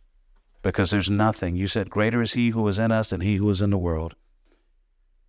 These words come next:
You've given us everything we need for life and godliness. Have mercy on our souls.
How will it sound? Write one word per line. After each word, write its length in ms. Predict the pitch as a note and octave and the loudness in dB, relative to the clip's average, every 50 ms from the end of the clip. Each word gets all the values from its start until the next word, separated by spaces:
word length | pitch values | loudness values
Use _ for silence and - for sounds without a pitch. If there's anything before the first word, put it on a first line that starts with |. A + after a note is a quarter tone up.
| _ _ _ | _ _ _
You've 380 | - F#2+ G#2 A2+ A2 F#2+ - | -4 0 2 2 2 2 0
given 260 | - C3 B2+ A#2 B2 A2 | 2 2 4 4 4 0
us 200 | G#2 F#2+ - - | 0 -2 0 0
everything 400 | G#2+ G2+ A2 G2+ - A2 G2+ G2 | 0 0 -2 -2 0 -2 0 0
we 100 | G#2 G2 | 0 0
need 240 | F#2 G#2 G#2 - | 0 0 -2 -2
for 100 | - - | -2 -2
life 300 | F#2+ F#2 F#2+ F#2+ F2+ - | 0 0 0 0 0 0
and 100 | G2 F#2 | -2 -2
godliness. 680 | F2 F2+ F2 E2+ E2 E2+ E2+ E2 E2 D#2+ - - - - - _ _ - | 0 0 -2 -2 -2 -2 -2 -2 -2 -4 -4 -6 -8 -10 -14 _ _ -6
Have 180 | A2+ A2 - | -4 -4 -2
mercy 300 | - G2+ F#2+ F#2 - - | 2 0 2 2 2 0
on 140 | F#2+ F#2 F#2 | 0 0 0
our 80 | F#2 E2+ | -2 -4
souls. 520 | - - D#2 D2+ E2 - - - - | -4 -4 -4 -6 -6 -8 -8 -12 -14